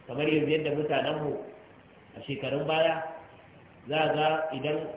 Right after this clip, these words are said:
an shiga bala'i sai a dinga kiran shehu ɗan hodiyo. Ana, "Ɗan hodiyo, ɗan hodiyo." Wanda alhamdulillah yanzu zuwan wa'azi da karatu da ilimi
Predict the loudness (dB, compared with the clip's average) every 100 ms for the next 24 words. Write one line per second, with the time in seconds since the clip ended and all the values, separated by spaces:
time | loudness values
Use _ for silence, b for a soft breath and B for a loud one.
0 | -14 -16 -2 -2 0 -2 0 0 0 -2
1 | -4 -4 -2 -2 -2 -2 -4 -4 -4 -4
2 | -6 -8 -8 -8 -8 -10 -16 -20 -20 -20
3 | -20 -20 -20 -20 -12 -8 -4 -2 -2 0
4 | 0 0 0 -2 -2 0 -2 -2 -6 -10
5 | -16 -20 -20 -20 -20 -14 -6 -4 -2 -4
6 | -4 0 0 2 2 2 0 0 0 2
7 | 0 -2 -4 -4 -2 -2 -2 -2 -2 -2
8 | -2 -2 -4